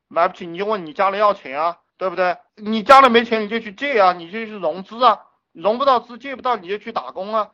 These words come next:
我靠，你不要问我这种，这种问题，对不对？就是这个没用的人啊，他总喜欢问这些有答案的问题。有用的人他问没答案的问题，然后他自己实际上心里面是有个参考的。其实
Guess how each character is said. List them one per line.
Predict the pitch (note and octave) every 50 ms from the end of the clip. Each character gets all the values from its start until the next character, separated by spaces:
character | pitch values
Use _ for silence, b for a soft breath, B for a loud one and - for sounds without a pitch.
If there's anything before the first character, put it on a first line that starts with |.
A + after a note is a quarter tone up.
| _ _ _
我 | - D#3
靠， | D3 - E3+ D3+
你 | D3 C#3+
不 | C#3 C3 G3+
要 | A#3+ B3 A#3+
问 | A#3+ C4 C4 A#3+
我 | E3+ C3 A#2+ B2
这 | - - A3+
种， | G#3 D#3+ B2+ B2+ C3
这 | - A#3
种 | G#3+ D#3+ C#3+
问 | E3+ A#3 A3+ F3
题， | - - C3+
对 | A#2+ C3+ C3
不 | A#2+
对？ | B2 C3 A#2+ A2+ - _ _ _ _
就 | - D4+ D4+
是 | C#4+ C4+
这 | B3 D#4 C#4+
个 | A#3+ G#3 E3 D3 C#3 -
没 | D#3+ D#3 D3+ D3+ G3
用 | A#3+ C#4+ E4 E4+ D4+ A#3
的 | F#3+ D3+
人 | C3 B2 A#2+
啊， | B2+ B2 B2 -
他 | - A#3
总 | A#3 - F#3 C3+ C#3+ F#3
喜 | F#3 - E3+
欢 | D3+ D3 D3+ D#3
问 | A3 A3+ F#3+
这 | G3+ A3+ G3+
些 | F#3 E3 D#3
有 | - F#3 E3+ C#3+ -
答 | - C3
案 | C#3 D#3 A3 C4 C4 G#3
的 | E3+ D#3
问 | D3+ C#3+
题。 | C3 - _ _ _ _ _
有 | - G3+ G3 F3+ E3 F3
用 | G#3+ C4+ D4 C#4+
的 | A#3 F#3+
人 | D3 C#3 C#3+
他 | D3 - F#3 G3
问 | A3 B3+ G#3+
没 | D#3 B2+ B2 C#3+ G#3
答 | F3 C3+
案 | C3 C3+ C#3+ C#3
的 | C3 B2
问 | B2+ B2+ A#2
题， | - - - _ _ _ _ _
然 | - F#3 G#3+
后 | A#3+ B3+ - - -
他 | - B3 B3+
自 | B3 - D#4 D4+
己 | G3+ E3+ D3+
实 | - _ _ _ _ D3+ E3+
际 | F#3+ B3 B3+
上 | A#3+ A#3 F#3 F#3
心 | - - C4 C#4 C#4+
里 | A#3+ E3
面 | C#3+ D3 D3 C#3+
是 | C#3+ - A3
有 | E3+ C#3+ A#2+ A2+
个 | A#2 C#3+ C#3+
参 | - - G3+ G#3 A#3 B3+
考 | B3+ - - G#2+ -
的。 | - - - - _ _ _ _
其 | - - B3+ C4+
实 | A#3 B3+ B3 A#3